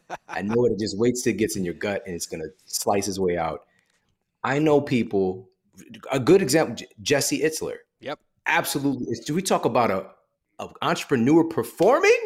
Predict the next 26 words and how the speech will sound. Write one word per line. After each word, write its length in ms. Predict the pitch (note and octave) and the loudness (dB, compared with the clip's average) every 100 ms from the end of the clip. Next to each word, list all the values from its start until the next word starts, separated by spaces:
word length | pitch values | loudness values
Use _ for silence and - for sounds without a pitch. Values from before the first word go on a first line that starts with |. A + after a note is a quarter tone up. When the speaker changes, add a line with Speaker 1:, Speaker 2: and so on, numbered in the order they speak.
| - _ _ - | -8 _ _ 0
Speaker 1:
It 140 | G#3 | 4
is 220 | F#3+ F#3 - G#3 | 4 0 -2 4
insane. 1040 | A3 G#3+ G3+ F#3+ - G3 D#3+ A2+ D2 - _ _ - | 6 6 0 -6 -2 2 2 0 -6 -16 _ _ -8
All 60 | |
right. 120 | B2+ C3 | -4 0
This 160 | F3+ | 0
guy, 380 | F#3 G3+ F3+ D#3+ - _ - | 4 4 4 2 -8 _ -2
part 260 | E3 D#3+ D#3 | -2 0 -2
owner 320 | D#3+ D#3+ D#3+ C3 | -2 0 -2 -2
of, 380 | C3 B2 A#2 - _ _ C#3+ | 0 0 -2 -12 _ _ -4
let's, 220 | D#3+ D#3+ | -4 0
let's 220 | A3 B3 - - E3 | 0 0 -6 -12 -10
just 280 | D#3+ - - - A#2+ | -8 -10 -14 -20 -12
a 60 | D3 | -2
nugget 280 | D3 D3 B2+ | 2 2 4
where 140 | B2 | 2
he 60 | F#2+ | 0
started 380 | - C3+ D3+ - | -8 -6 -6 -6
from. 280 | E2+ C#2+ _ _ _ | -10 -12 _ _ _
He 200 | D#3+ A3+ | -6 -4
started 360 | - F3+ D#3+ C#3 | -2 0 2 4
off 260 | B2+ B2+ - - _ _ _ _ - | 4 2 -6 -20 _ _ _ _ -10
as 380 | A#2 A#2 G#2 - | -4 -4 -4 -4
a 240 | A#2 A2 G#2 | -2 -2 -6
Speaker 2:
A 100 | G2+ | -12
rapper. 440 | G#2 B2+ - | -12 -8 -10